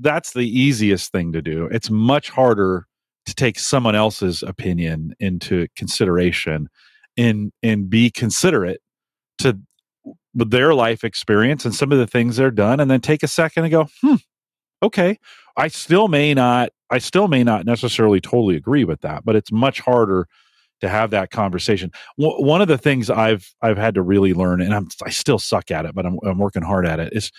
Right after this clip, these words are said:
when I get that opposite opinion or I feel like someone's trying to get at me, I can feel the, the emotions swelling up inside of me, the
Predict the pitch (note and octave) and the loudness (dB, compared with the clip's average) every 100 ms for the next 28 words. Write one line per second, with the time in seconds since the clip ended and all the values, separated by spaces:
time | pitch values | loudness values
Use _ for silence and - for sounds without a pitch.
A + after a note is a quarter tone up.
0 | - - - B2+ B2+ A2+ C3+ C#3+ B2 A2+ | -20 -20 -2 0 2 0 0 2 2 2
1 | A2 G#2+ - G2 - G#2+ G2 F2 F2 F2 | 0 -2 -2 -2 0 0 0 -2 -4 -8
2 | - B2+ A2+ G2 - - G#2 G2 F2+ E2 | -2 2 2 0 -4 -4 -2 -2 -2 -4
3 | - - _ _ _ - - G2+ G2 F2 | -10 -14 _ _ _ -8 -2 0 0 -2
4 | D#2+ D2+ _ G2+ G2 - A2 A#2 B2+ - | -4 -8 _ -14 -6 0 2 2 0 0
5 | E3 F3+ - _ _ _ - _ _ - | 0 0 -2 _ _ _ -20 _ _ -4
6 | C3 C3+ A2 - - E3+ F#3+ F3 B2 G#2+ | -2 -2 -4 -10 -4 2 4 4 4 4
7 | G#2 G#2 G2 G#2 G#2 F#2+ G2+ A#2 A#2+ - | 2 0 -2 0 0 0 2 2 0 -2
8 | G2 E2+ - G#2 - - - - F#2+ G2+ | -4 -4 -8 -6 -4 -4 -4 -6 -4 -2
9 | G#2+ A2 G#2+ G2+ G2+ G#2 - D#2 F2 G#2+ | 0 0 0 -2 -2 -4 -4 -2 -2 0
10 | C3 A#2 G#2 | 2 2 0